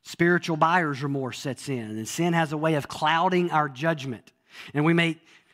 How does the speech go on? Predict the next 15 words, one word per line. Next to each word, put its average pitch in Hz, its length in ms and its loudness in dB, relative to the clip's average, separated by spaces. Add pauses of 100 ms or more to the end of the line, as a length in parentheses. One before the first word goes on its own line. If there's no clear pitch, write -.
(160)
sometimes 175 400 2
sinful 214 340 0
decisions 156 540 -2
or 123 180 -8
unwise 185 640 4
decisions 151 560 -6
because 165 380 -2
we 180 100 4
are 202 180 4
sinners 165 420 -2
and 160 60 0
because 180 320 2
we 180 120 2
aren't 185 240 4
flawless 156 520 0